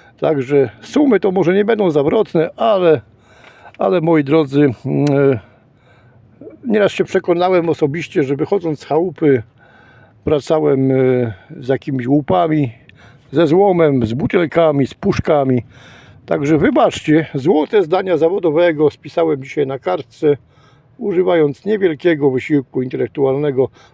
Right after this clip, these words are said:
Być może są jeszcze jakieś, o których zapomniałem, a może,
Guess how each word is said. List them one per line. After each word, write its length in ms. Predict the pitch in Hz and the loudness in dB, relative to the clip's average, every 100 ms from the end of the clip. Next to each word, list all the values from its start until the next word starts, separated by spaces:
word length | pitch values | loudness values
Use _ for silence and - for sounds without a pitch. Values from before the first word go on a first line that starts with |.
| _ | _
Być 160 | 202 165 | -10 -2
może 220 | 208 196 | 0 0
są 140 | 208 | 0
jeszcze 240 | 202 - 196 | -2 0 -2
jakieś, 260 | 185 170 | -2 -4
o 40 | 180 | -4
których 220 | - 180 | 0 0
zapomniałem, 580 | 180 202 247 254 214 165 | 0 -2 0 0 2 2
a 80 | |
może, 400 | 151 147 139 139 | 2 2 4 2